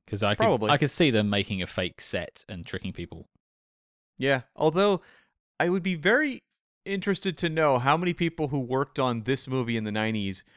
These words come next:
Speaker 2: were fans of the T V show.
Speaker 1: Hmm?
Speaker 2: I don't think De Palma was. I'd be surprised.
Speaker 1: I'm sure they watched a little bit just to get an idea of, like, some of the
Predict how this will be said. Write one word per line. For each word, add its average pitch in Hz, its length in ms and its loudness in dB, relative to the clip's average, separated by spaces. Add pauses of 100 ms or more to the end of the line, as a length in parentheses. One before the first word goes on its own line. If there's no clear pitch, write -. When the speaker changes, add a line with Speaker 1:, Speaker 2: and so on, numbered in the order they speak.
(260)
Speaker 2:
were 113 520 4
fans 113 400 0
of 98 80 -10
the 95 60 -12
T 107 140 -8
V 95 140 -4
show. - 320 -10 (720)
Speaker 1:
Hmm? 160 200 -4 (540)
Speaker 2:
I 127 80 4
don't 180 120 4
think 165 160 2
De 143 80 0
Palma 127 340 6
was. 90 400 -2 (180)
I'd 110 180 0
be 110 100 -4
surprised. 92 540 -6 (800)
Speaker 1:
I'm 196 100 0
sure 302 120 -2
they 180 120 4
watched 127 320 -2
a - 40 -2
little 107 200 0
bit 95 140 -12
just - 120 -18
to 120 100 -6
get 107 140 -2
an 104 80 -4
idea 101 320 -2
of, 90 80 -8
like, 98 160 -4
some 98 200 -6
of 92 100 -6
the 90 220 -4